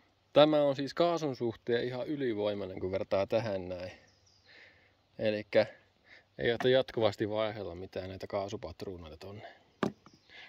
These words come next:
Kaasuputeleita. Mutta joo, sitten päästään tähän tota, ite tähän aiheeseen. Elikkä miten tää nyt pelittää, kun vertaa tätä tähän. Elikkä tää vanha, vanhalla kestää tämmönen,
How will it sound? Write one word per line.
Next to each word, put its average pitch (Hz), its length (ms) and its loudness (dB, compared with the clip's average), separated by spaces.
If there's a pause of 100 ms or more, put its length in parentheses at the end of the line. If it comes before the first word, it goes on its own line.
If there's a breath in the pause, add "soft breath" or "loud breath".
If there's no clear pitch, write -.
(140)
Kaasuputeleita. 107 920 -10 (1160 loud breath)
Mutta 143 220 -2
joo, 175 280 2
sitten - 160 -4
päästään 135 420 2
tähän 135 260 -4
tota, 123 300 2 (1700 soft breath)
ite 139 220 2
tähän 135 300 2
aiheeseen. 131 580 -2
Elikkä 107 180 -4
miten 131 280 6
tää 127 160 2
nyt 127 120 -4 (120)
pelittää, 127 580 4
kun 101 140 0
vertaa 104 360 6
tätä 113 360 4 (320)
tähän. - 420 0 (1500)
Elikkä 117 260 -2
tää 117 180 6
vanha, 151 440 0 (1000 loud breath)
vanhalla 175 360 6
kestää 170 440 6
tämmönen, 139 400 0